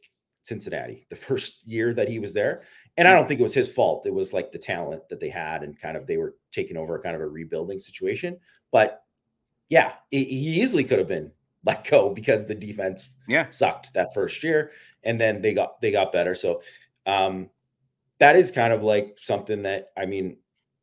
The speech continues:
Speaker 1: I mean, why wouldn't you take your own personal experience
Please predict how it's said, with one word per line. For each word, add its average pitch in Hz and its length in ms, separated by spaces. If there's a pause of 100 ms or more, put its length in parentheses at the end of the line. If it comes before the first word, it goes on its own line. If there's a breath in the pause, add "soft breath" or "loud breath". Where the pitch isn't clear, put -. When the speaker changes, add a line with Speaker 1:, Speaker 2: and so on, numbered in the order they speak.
(120)
Speaker 1:
I - 120
mean, 82 240
why 92 240
wouldn't 113 260
you 92 80
take 90 220
your 82 120
own 80 200
personal 82 500
experience 80 640